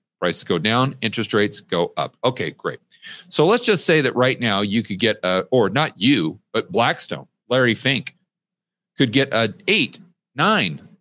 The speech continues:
ten percent return buying a ten-year treasury. You think, a-, and you say, "George, but you've got inflation risk." <laughs> Okay, you don't think that you've got downside risk when you buy a house,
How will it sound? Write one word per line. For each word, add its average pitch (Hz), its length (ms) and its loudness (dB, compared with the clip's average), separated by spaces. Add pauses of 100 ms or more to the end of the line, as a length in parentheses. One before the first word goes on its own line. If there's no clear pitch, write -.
ten 233 280 0
percent 185 400 -2
return 151 480 -4 (100)
buying 110 640 0 (240)
a - 60 -10
ten-year 135 360 0
treasury. 104 540 0 (200)
You 170 120 2
think, 208 420 -2 (220)
a-, 147 180 0
and 156 80 2
you 147 80 0
say, 123 160 0
"George, 120 480 2
but 101 140 -2
you've 95 140 -4
got 110 160 2
inflation 113 520 0
risk." 69 300 -10 (180)
<laughs> - 180 -12
Okay, 127 560 0 (300)
you 170 100 2
don't 196 180 2
think 185 220 0
that 151 120 -4
you've 160 220 0
got 151 420 -2
downside 147 600 0
risk 123 360 -2
when 127 100 -2
you 123 80 -2
buy 113 200 2
a 85 120 0
house, 131 540 -2